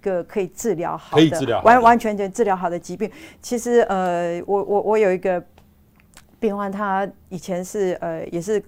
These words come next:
Speaker 2: 嗯哼。
Speaker 1: 政府的高官，他也是非常完美主义者，然后也是有这个时间紧迫性，什么事情都，呃，非常的，呃，要求完美，又要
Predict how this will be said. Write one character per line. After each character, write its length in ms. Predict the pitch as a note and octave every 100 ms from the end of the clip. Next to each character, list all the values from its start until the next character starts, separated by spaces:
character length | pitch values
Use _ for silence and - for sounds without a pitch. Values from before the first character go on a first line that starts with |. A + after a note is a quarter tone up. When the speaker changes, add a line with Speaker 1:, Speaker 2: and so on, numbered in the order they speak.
| - _
Speaker 2:
嗯 100 | G#2 G2+
哼。 140 | F#2 -
Speaker 1:
政 160 | - A3+
府 120 | F3+
的 80 | E3
高 240 | E3 F#3+
官， 240 | F3+ F#3 F3+ - -
他 140 | C4+
也 80 | G#3
是 160 | G#3+ A3
非 180 | A3
常 160 | G#3+ G3
完 140 | F3+
美 160 | F3 F3
主 220 | E3 E3+
义 100 | F#3
者， 220 | - D#3+
然 120 | D3+ F3
后 240 | G#3+ F#3+
也 180 | - E3+
是 260 | - A3+
有 180 | F3+ E3+
这 120 | E3+
个 200 | F3+ F3
时 240 | D#3+ - -
间 180 | G#3+ G#3+
紧 160 | E3+
迫 140 | F3 F#3
性， 160 | G3+
什 120 | -
么 100 | F3+
事 160 | F3+ A3
情 240 | G3+ F3
都， 200 | E3+ F#3 F#3 - - - -
呃， 200 | F3 E3
非 220 | G#3+ G3
常 260 | F#3 F3
的， 440 | E3+ E3+ E3+ D#3+ -
呃， 200 | E3+ E3 - A#2+ - -
要 180 | G3
求 160 | G3 F#3+
完 160 | F3 F3+
美， 140 | E3+
又 80 |
要 100 | G3